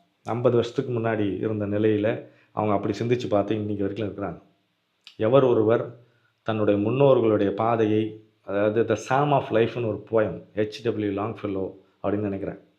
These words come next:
யார் ஒருவர் நம்முடைய முன்னோருடைய வழித்தடங்களை பின்பற்றி, அ, அ, எதிர்காலத்தை பத்தியோ கடந்த காலத்தை பத்தியோ திங்க் பண்ணாம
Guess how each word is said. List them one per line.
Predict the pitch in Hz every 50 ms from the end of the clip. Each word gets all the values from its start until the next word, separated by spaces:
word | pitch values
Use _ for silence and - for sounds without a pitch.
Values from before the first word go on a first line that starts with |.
| _ _ _ _ _ _ _ _ _ _ _ _ _ _ _ _ _ _ _ _ _ _ _
யார் | _ - 95 117 139 156 156
ஒருவர் | 151 135 127 123 127 135 135
நம்முடைய | 127 123 117 113 110 104 104 101 104 113
முன்னோருடைய | 131 143 139 135 120 117 110
வழித்தடங்களை | 104 110 123 131 - - 117 113 110 107 104 101 98 95 95 - - - -
பின்பற்றி, | 127 135 139 135 127 110 - - 107 110 107 117 117 - - _ _ _ _ _ _ _ _ - - - - _ _ _ 101
அ, | 101 101 101 98 98 98 101 101 - -
அ, | 104 98 101 101 101 101 101 98 98 95 95 95 95 95 92 92 92 - - - _ _ _ _ _ - - - - _ _
எதிர்காலத்தை | - 120 135 151 151 147 135 127 - 113
பத்தியோ | 104 - 101 - - 107 110 107 107 104
கடந்த | - 110 120 135 143
காலத்தை | 131 127 123 - 113
பத்தியோ | 104 110 107 107 113 101
திங்க் |
பண்ணாம | - 117 - - - 117 107 104 98 95 95 95 98 101 104 104